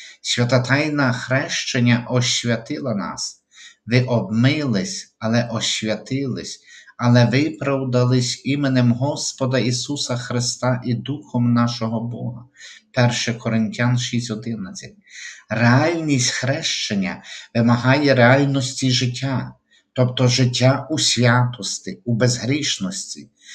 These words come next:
Так навчає святий апостол Петро. Але за святим, що покликав вас, будьте й самі святі у всім вашім поводженні, бо написано: «Будьте святі, бо я святий».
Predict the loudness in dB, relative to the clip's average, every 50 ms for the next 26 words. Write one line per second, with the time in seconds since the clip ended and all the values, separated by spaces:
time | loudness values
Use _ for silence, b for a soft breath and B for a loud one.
0 | B B B _ -4 -2 0 4 4 2 4 2 0 2 4 4 4 4 4 2
1 | 0 -2 -2 -2 0 0 0 0 -2 -6 -6 -6 -8 -8 -8 -8 -8 -6 -6 -8
2 | -8 -8 -8 -10 -8 -8 -8 -12 -14 B B B B B B B B 0 4 6
3 | 6 6 6 6 4 4 4 2 2 2 0 0 0 -2 -2 -2 -2 0 -2 -4
4 | -4 -6 -6 -4 -2 -2 -2 -2 -2 -4 -4 -4 -4 0 0 0 0 -2 -4 -2
5 | 2 2 2 4 2 2 0 0 -2 -4 -8 -10 B B B B B B B _
6 | -4 0 0 2 0 0 -2 0 0 2 2 2 2 4 4 6 4 4 4 0
7 | -4 -4 -6 -2 2 2 0 0 0 -4 -4 -2 0 0 -2 -4 B B B B
8 | B _ _ -2 -2 0 0 0 0 0 0 0 2 4 4 4 2 0 2 2
9 | 2 2 2 0 -2 -2 0 -2 -2 -2 -4 -4 -2 0 0 0 0 0 -2 0
10 | 0 -2 -2 -2 -2 -2 -2 -2 -6 -6 -8 -8 -8 -10 B B B B B B
11 | B B B -12 -2 0 0 0 0 0 0 0 2 2 2 2 4 4 2 2
12 | 0 -2 -2 -2 -2 -2 0 0 0 2 4 2 2 2 0 -6 -4 -4 -4 -6
13 | -4 -4 -4 -4 -4 -4 -6 -10